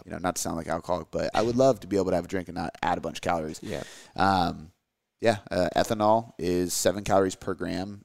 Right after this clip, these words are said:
Speaker 1: Ethanol is the nutrient form of alcohol. So that's where the calories come from, unless you're drinking something like a margarita, which has a bunch of sugar and shit in it too.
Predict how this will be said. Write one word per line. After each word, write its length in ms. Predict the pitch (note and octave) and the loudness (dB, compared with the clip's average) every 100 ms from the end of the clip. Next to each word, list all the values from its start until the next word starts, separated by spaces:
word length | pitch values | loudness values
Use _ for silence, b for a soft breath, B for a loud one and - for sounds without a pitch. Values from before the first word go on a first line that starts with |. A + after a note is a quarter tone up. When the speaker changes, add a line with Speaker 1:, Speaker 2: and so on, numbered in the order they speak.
| - | -10
Speaker 1:
Ethanol 400 | F#2 F#2 E2+ C#2+ | -6 -4 -2 -2
is 300 | E2 E2 - | -2 -6 -10
the 160 | E2 | -10
nutrient 380 | E2+ F2+ - E2+ | -8 -8 -8 -12
form 240 | - E2+ D#2+ | -10 -10 -8
of 140 | F2 | -6
alcohol. 520 | - E2 - F#2 A#2 _ | -4 -4 -2 -2 -2 _
So 360 | - E2+ F2 E2+ B B B | -12 -8 -6 -8 B B B
that's 240 | - F2+ - | -2 -2 0
where 80 | F2 | -2
the 80 | |
calories 320 | F2 E2+ D#2+ E2 | -2 -2 -2 -2
come 200 | F2 E2+ | -6 -4
from, 180 | G2+ | -6
unless 280 | C#2+ E2 E2+ | -4 -8 -8
you're 80 | F2 | -8
drinking 300 | E2 E2 D#2+ | -8 -10 -10
something 300 | - D#2 D#2+ | -10 -10 -10
like 200 | D#2+ D#2+ | -10 -10
a 20 | |
margarita, 480 | D#2+ D#2 D2 D#2+ E2+ | -10 -12 -10 -8 -6
which 140 | E2 - | -8 -10
has 100 | D2 | -14
a 40 | |
bunch 160 | C#2+ - | -16 -14
of 40 | |
sugar 220 | - D2+ D#2+ | -12 -10 -10
and 160 | D#2+ D#2+ | -10 -8
shit 180 | - | -8
in 80 | D#2 | -8
it 80 | D2 | -10
too. 240 | - E2 | -6 -6